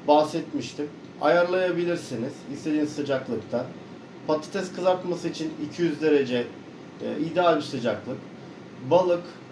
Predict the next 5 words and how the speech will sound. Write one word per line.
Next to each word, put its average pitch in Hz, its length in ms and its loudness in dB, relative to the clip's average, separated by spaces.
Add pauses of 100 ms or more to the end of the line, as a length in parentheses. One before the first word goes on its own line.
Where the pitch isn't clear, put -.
(140)
biftek, 165 600 -2 (480)
tavuk 180 320 0
kanat 175 400 4
gibi, 135 220 2
e, 101 400 -2